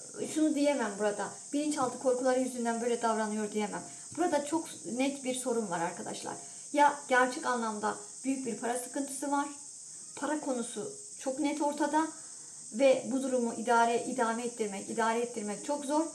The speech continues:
O yüzden bitmiş veya biter gözüyle bakıyor.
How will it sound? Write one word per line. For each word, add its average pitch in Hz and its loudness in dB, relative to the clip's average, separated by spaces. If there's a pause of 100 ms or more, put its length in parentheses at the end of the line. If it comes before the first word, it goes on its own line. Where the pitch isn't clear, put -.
(200)
O 320 4
yüzden 247 4
bitmiş 214 -4 (880)
veya 247 6
biter 269 2
gözüyle 294 2
bakıyor. 311 2